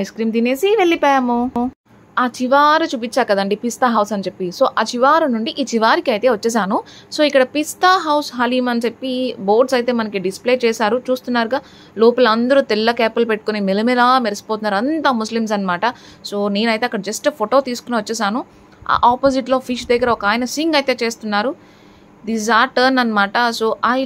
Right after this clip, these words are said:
love pista house. ఒక ఫోటో తీసుకున్నాను. ఇప్పుడు ఇక్కడ Milan Marketing and Advertising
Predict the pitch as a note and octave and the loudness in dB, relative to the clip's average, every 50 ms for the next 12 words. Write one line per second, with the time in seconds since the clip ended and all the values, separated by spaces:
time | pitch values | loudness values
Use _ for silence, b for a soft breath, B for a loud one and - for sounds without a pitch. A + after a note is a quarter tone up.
0 | B3+ B3 B3 B3 B3 - A#3 G#3+ - - A3 A3 G#3 G3 F#3+ E3+ D#3 C#3+ D#3+ - | -2 -2 -4 -4 -6 -8 -10 -12 -8 -6 -6 -4 -4 -4 -6 -8 -8 -8 -8 -8
1 | - - - - - - - - - - - - - _ - - F3 - F#3+ F#3+ | -8 -8 -8 -8 -10 -10 -10 -12 -12 -12 -14 -16 -20 _ -20 -18 -12 -8 -8 -6
2 | - G3+ G3+ G3+ B3+ C#4 C4+ C4 B3 B3 - - B3+ A#3+ A#3+ A3+ A#3 B3+ D4+ - | -6 -4 -4 -2 -2 -2 -2 -4 -8 -10 -8 -6 -4 0 0 0 0 0 -2 -2
3 | A3+ A3+ - - E4+ F4 E4 - - A#3 G3 G3 A#3+ A4+ - - B B B B | -4 -6 -6 -2 0 0 0 2 0 0 0 0 0 -2 -4 -8 B B B B
4 | B B B B B B B B B B A#3 A#3 B3 C4+ C#4 C4+ B3+ A#3+ A#3+ A#3+ | B B B B B B B B B B 0 2 4 4 4 4 4 2 2 0
5 | B3+ B3+ A#3 C4+ C4 C4 B3+ B3 A3+ - F#3+ G3 G#3+ G#3+ A3+ A#3 A#3 A3+ B3+ | 0 -2 0 0 2 2 2 0 0 -2 -4 -4 -2 0 0 0 0 0 -2